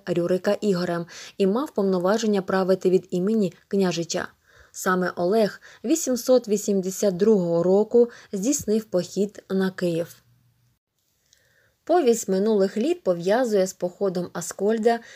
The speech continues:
вісімсот шістдесят шостого року яскраву легенду. Численне військо київського князя з моря та суші оточило Константинополь. Ромеї з жахом чекали штурму. Імператор Михаїл Третій почав переговори з Аскольдом.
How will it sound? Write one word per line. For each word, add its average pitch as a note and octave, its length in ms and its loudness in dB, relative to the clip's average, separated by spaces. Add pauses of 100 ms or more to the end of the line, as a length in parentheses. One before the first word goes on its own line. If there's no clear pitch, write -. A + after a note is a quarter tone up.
(140)
вісімсот C4 640 0 (300)
шістдесят A3 720 -4
шостого F#3 480 -4
року A#3+ 340 4
яскраву A#3 460 0
легенду. F3+ 640 -4 (500)
Численне F3 460 0
військо G3+ 480 0
київського E3 500 -2
князя G#3 520 0
з E3+ 100 -6
моря E3+ 320 0
та E3 140 -4
суші A3 480 -4
оточило G#3+ 580 -4
Константинополь. G#3 880 -4 (600)
Ромеї G3+ 500 2
з - 20 0
жахом F#3 440 0
чекали A3+ 420 -4
штурму. D#3+ 520 -6 (220)
Імператор G#3+ 640 0
Михаїл G#3 500 0
Третій G#3 360 -2
почав G3 480 -4
переговори G#3+ 640 0
з E3+ 60 -4
Аскольдом. E3+ 600 -6